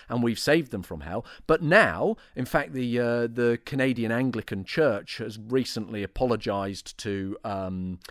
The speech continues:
uh, Indigenous, you know, Canadian people, the Inuit and First Nations and so on,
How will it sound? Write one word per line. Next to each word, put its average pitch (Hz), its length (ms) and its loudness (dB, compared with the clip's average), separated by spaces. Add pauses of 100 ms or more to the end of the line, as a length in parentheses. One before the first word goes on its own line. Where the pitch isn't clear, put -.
(300)
uh, 110 240 -4
Indigenous, 110 960 -4 (220)
you 135 140 -4
know, 98 180 -2
Canadian 101 680 -4 (280)
people, 104 300 -8
the 98 120 -4
Inuit 92 420 -6
and 85 120 -10
First 92 260 -6
Nations 95 440 -8
and 87 80 -12
so 87 260 -6
on, 95 200 -4